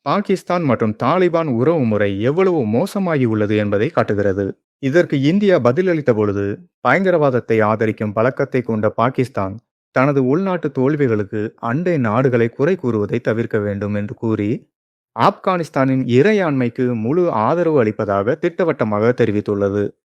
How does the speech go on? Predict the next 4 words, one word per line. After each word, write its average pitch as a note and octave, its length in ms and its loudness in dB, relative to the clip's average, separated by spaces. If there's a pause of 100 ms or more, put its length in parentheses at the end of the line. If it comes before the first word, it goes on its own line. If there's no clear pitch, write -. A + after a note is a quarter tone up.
(340)
இந்த E3 240 4
மூன்று F#3+ 360 2
தரப்புகளுக்கும் D3+ 720 0
இடையேயான A2 540 2